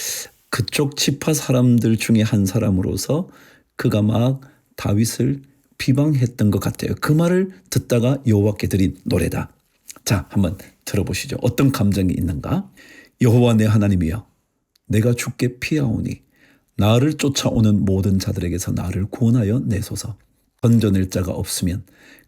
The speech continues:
그들이 사자같이 나를 찢고 뜯을까 하나이다. 여호와 내 하나님이여,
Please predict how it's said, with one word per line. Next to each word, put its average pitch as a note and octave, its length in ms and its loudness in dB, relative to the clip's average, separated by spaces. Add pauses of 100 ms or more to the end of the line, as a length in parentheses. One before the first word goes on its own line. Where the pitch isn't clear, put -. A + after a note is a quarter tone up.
그들이 A2 280 2
사자같이 B2 600 0
나를 A2+ 320 0
찢고 C#3 420 -4
뜯을까 - 580 -4 (200)
하나이다. - 600 -8 (580)
여호와 G2 360 2
내 F#2 120 2
하나님이여, F#2 600 -2